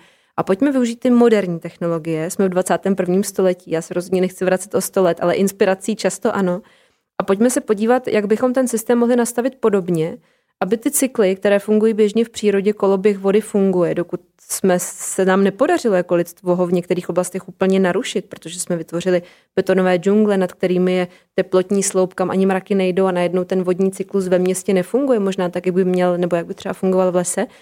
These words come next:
Ale pojďme se inspirovat do té přírody. Ona to vymyslela celkem dobře a když budeme vyrábět něco nového, třeba i materiály, nové nanotechnologie,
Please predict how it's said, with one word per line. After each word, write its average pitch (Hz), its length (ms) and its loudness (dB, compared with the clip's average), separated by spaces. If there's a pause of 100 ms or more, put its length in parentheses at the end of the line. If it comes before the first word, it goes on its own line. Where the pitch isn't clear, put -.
(300)
Ale 180 120 0
pojďme 202 300 0
se - 100 -2
inspirovat 240 500 0
do 214 60 -2
té 233 180 0
přírody. 170 640 -2 (680)
Ona 208 160 4
to 233 160 0
vymyslela 220 460 2
celkem 214 720 0 (180)
dobře 175 560 -4 (420)
a 190 200 2 (100)
když 196 200 -2
budeme 254 260 2
vyrábět 226 400 2
něco 226 220 -2
nového, 196 340 0
třeba 185 260 -2
i 214 80 0
materiály, 180 880 0
nové 196 380 2
nanotechnologie, 175 1200 0